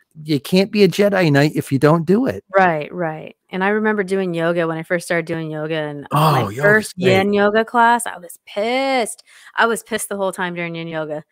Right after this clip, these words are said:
Speaker 2: because I was like, "I'm sitting here and I have, I've been diagnosed with A D H D, so I can't, it's already hard to think about one thing." I'm medicated right now, but,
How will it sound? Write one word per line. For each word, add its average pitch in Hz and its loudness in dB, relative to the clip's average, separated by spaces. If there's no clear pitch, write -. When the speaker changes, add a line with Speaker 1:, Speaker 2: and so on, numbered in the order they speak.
Speaker 2:
because 202 -4
I 202 0
was 170 -4
like, 156 -8
"I'm 151 -14
sitting 247 -2
here 220 -4
and 190 -4
I 208 0
have, 202 -6
I've 180 -6
been 185 -6
diagnosed 165 -4
with 170 -8
A 156 -6
D 147 -10
H 156 -12
D, 240 -6
so - -6
I 156 -6
can't, 208 -8
it's 175 -10
already 208 -4
hard 175 -4
to 160 -10
think 165 -18
about 160 -12
one 160 -14
thing." 135 -12
I'm 180 -6
medicated 175 -6
right 127 -12
now, 143 -16
but, 151 -12